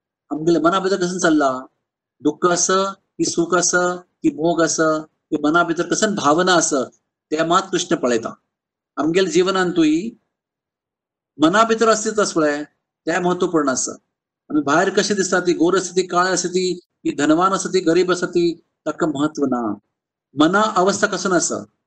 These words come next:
संतोष आसा की दुख्ख आसा की कश्ट आसा की जाळ आसा, ती, तें म्हत्वपूर्ण आसा. तशी जगन्नाथाल्या मना भितरी वृंदावना बद्दल मोग आसा, त्या तागेल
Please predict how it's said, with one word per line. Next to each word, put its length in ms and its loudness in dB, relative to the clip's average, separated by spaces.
संतोष 500 2
आसा 360 4
की 360 -10
दुख्ख 280 0
आसा 320 2
की 320 -8
कश्ट 340 0
आसा 260 0
की 160 0
जाळ 280 2
आसा, 200 -2
ती, 160 -6
तें 80 0
म्हत्वपूर्ण 520 0
आसा. 240 -2
तशी 560 0
जगन्नाथाल्या 840 2
मना 300 2
भितरी 560 0
वृंदावना 640 2
बद्दल 320 0
मोग 280 -2
आसा, 460 -4
त्या 140 -2
तागेल 220 2